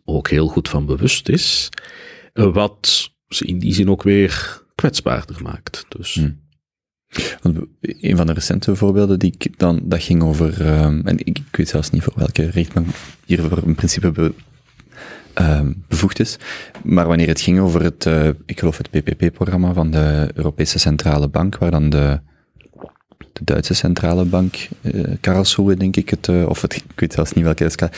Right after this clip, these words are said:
Speaker 2: maar waar dat er dus de vraag gesteld werd, is dit, eh,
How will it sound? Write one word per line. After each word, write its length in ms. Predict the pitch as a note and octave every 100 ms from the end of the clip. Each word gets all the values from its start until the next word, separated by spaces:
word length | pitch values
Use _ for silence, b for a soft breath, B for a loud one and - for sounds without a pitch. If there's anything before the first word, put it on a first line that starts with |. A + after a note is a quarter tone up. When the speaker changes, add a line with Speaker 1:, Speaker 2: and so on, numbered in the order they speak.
| B B -
Speaker 2:
maar 100 | F2
waar 120 | F2
dat 160 | E2+
er 60 | F2
dus 160 | D#2+ D2
de 100 | D2
vraag 340 | E2 F2 -
gesteld 380 | F2 - F2 -
werd, 280 | F2 - -
is 140 | E2+
dit, 300 | E2 D2+ -
eh, 160 | - D2